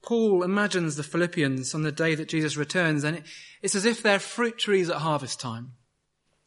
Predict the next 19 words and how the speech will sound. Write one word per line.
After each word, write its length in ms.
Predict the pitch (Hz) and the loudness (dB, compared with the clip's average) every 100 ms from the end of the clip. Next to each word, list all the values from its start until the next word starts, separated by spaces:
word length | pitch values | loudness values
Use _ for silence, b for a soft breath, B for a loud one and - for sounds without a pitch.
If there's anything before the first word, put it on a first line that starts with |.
| _ | _
Beautiful, 600 | - 185 214 180 - 143 | -2 2 4 2 -2 -2
bountiful 720 | 131 - 180 202 196 151 147 135 | -2 2 4 4 2 -2 -4 -4
branches 840 | 135 170 190 190 - 147 135 - B B | 2 6 6 4 0 -2 -4 -8 B B
hung 360 | - 220 196 | 0 2 2
low 400 | 170 170 170 151 | 2 2 2 2
with 220 | 135 135 143 | 0 0 2
ripe 280 | 147 151 | 2 2
fruit, 380 | - - 139 - | -4 -6 -6 -4
laden 540 | 165 180 196 185 151 143 | 0 2 4 4 4 4
with, 200 | 139 - B B B | 2 -2 B B B
with 200 | 151 147 | -2 2
righteous 580 | 165 196 - 175 151 | 2 2 2 -2 -4
deeds 880 | - 160 151 123 139 - - - - _ _ _ _ _ _ _ _ _ _ _ _ _ _ _ _ _ _ _ - | -2 0 0 -4 -10 -8 -8 -8 -12 _ _ _ _ _ _ _ _ _ _ _ _ _ _ _ _ _ _ _ -14
that 120 | 151 | -10
Christ 400 | - 175 160 156 | -2 0 0 -2
has 140 | 147 143 | -6 -4
worked 280 | 143 139 | -4 -4
in 180 | 147 135 | -6 -6
them 220 | 123 127 | -8 -14